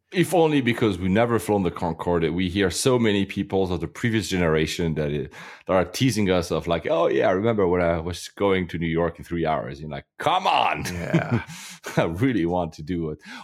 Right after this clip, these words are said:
Speaker 1: Although I agree with you, I hope somebody cracks, cracks it. I still not sure it will happen before twenty to thirty years. I mean, they have
Speaker 2: I agree.
Speaker 1: been massive investment.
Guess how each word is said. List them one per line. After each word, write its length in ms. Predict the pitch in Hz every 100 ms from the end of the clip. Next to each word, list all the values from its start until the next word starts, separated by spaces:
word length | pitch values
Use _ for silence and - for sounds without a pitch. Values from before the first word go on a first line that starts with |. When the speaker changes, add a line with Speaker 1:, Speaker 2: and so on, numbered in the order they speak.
| 117
Speaker 1:
Although 180 | 139
I 80 | 151
agree 220 | 113 117
with 140 | 123 117
you, 280 | 120 120 - _ -
I 80 | 104
hope 240 | 117 -
somebody 320 | - 110 110
cracks, 480 | 110 107 104 - -
cracks 320 | - 104 104
it. 240 | 113 113 - _
I 140 | - 123
still 440 | - 160 156 135 - _ -
not 280 | 120 117
sure 560 | - - 127 120 110 90
it 200 | 82 87
will 100 | 101
happen 520 | 101 101 - 98 85 -
before 440 | 95 85 - 95
twenty 460 | 90 - 104 95 92
to 100 | 90
thirty 320 | - 90 82
years. 380 | 85 87 71 135
I 40 |
mean, 140 | 147 156
they 120 | 214
have 260 | 262 269 - -
Speaker 2:
I 80 | 135
agree. 280 | 120 131 117
Speaker 1:
been 120 | 226 _ _ -
massive 640 | 110 170 190 - 170 147
investment. 640 | 147 123 123 - 123 120